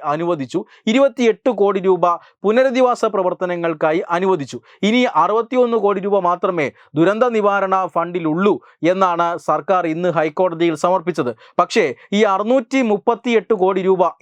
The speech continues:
ഏത് ചെലവാണ് എന്ന ചോദ്യത്തിന് ഉത്തരം നൽകാൻ സർക്കാരിന് സാധിച്ചിട്ടില്ല. ഒരുപക്ഷെ അതാകണം കൃത്യമായ കണക്കുകൾ അവതരിപ്പിച്ചാലേ, അല്ലെങ്കിൽ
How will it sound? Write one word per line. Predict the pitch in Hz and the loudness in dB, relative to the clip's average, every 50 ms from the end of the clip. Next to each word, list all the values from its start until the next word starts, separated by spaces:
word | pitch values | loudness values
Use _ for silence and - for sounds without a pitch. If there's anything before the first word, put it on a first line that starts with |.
| 131 147 165 196 | -2 0 2 2
ഏത് | 233 254 277 262 - | 2 2 0 0 0
ചെലവാണ് | 220 202 208 202 202 202 196 190 185 156 175 170 | 0 0 0 0 0 0 0 -2 -2 -4 -6 -6
എന്ന | 180 175 151 - | -6 -6 -4 -4
ചോദ്യത്തിന് | 170 185 190 196 175 180 180 170 160 131 139 143 | -4 -2 -2 -2 -2 -2 -2 -2 -2 -4 -6 -6
ഉത്തരം | 147 - 208 208 196 185 | -2 -2 0 0 0 0
നൽകാൻ | 170 165 156 160 156 151 143 - - - - - _ - 131 - | 0 0 0 0 0 -2 -4 -10 -18 -20 -20 -20 _ -6 -2 0
സർക്കാരിന് | 170 156 147 - 185 185 180 180 170 - 165 | 0 0 2 2 0 0 0 -2 -4 -2 0
സാധിച്ചിട്ടില്ല. | 147 160 165 151 170 170 147 160 147 156 180 202 - - - _ - 220 | -2 -2 -2 -2 -4 -4 -2 0 0 0 0 0 -2 -12 -8 _ 2 2
ഒരുപക്ഷെ | 277 294 247 226 - - 196 190 202 - 175 | 2 4 2 0 0 0 -2 -2 -2 -2 -2
അതാകണം | 202 208 226 202 196 180 185 180 165 127 107 _ _ - - | 0 2 2 2 0 0 0 -2 -2 -4 -6 _ _ -6 -4
കൃത്യമായ | 190 190 - 269 262 254 262 262 269 269 254 - | -4 -2 0 0 2 2 2 2 0 0 -2 -2
കണക്കുകൾ | 214 208 214 208 240 226 208 208 190 185 180 _ _ _ - 170 | -4 -4 -4 -4 -4 -2 0 0 0 -2 -6 _ _ _ 0 0
അവതരിപ്പിച്ചാലേ, | 185 185 208 196 214 202 185 - 202 160 - 190 175 170 170 156 113 - - | 0 2 2 0 0 0 -2 -6 -8 -6 -2 -2 -2 0 0 -2 -4 -4 -4
അല്ലെങ്കിൽ | 143 165 185 185 180 | -2 -2 0 0 -2